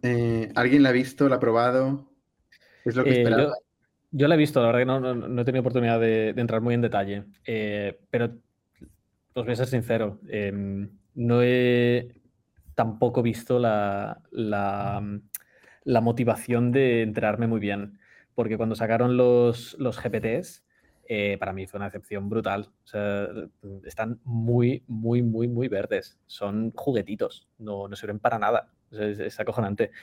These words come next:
Speaker 2: Em, nosotros queríamos montar un, un G P T que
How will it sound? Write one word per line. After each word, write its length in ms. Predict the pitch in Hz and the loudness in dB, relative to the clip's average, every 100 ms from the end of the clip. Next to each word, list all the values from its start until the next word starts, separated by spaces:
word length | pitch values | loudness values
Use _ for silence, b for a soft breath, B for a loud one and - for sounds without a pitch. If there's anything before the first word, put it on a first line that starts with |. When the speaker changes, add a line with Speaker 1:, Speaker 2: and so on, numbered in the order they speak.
| B B - | B B -4
Speaker 2:
Em, 560 | 104 98 95 92 95 | -2 0 -2 -4 -6
nosotros 280 | 113 113 117 | -4 -2 0
queríamos 360 | - 113 120 120 | 2 4 4 4
montar 320 | 120 117 113 | 2 4 4
un, 520 | 117 117 113 113 113 | 4 4 4 2 0
un 180 | - 117 | 0 -2
G 140 | 110 - | -2 -2
P 120 | 107 | 2
T 240 | 123 110 B B - - | 4 2 B B -12 -4
que 180 | 104 | -4